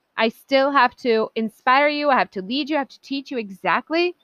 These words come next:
what is it that I believe you need to do to get from A to Z, right? So,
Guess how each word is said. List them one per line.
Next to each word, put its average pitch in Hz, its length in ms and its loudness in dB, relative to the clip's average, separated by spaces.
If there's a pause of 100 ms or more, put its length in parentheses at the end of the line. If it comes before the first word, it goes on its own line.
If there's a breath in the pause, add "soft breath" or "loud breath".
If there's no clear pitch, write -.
(640)
what 247 140 2
is 277 140 2
it 285 120 -2
that 247 100 2
I 262 140 4
believe 214 440 -6
you 208 140 -4
need 214 380 -4
to 208 600 0 (240)
do 233 320 4
to 226 120 -10
get 196 280 0 (100)
from 185 400 2 (220)
A 214 140 0
to 180 120 -6
Z, 175 300 -8 (160)
right? 190 320 -2 (1900)
So, - 380 2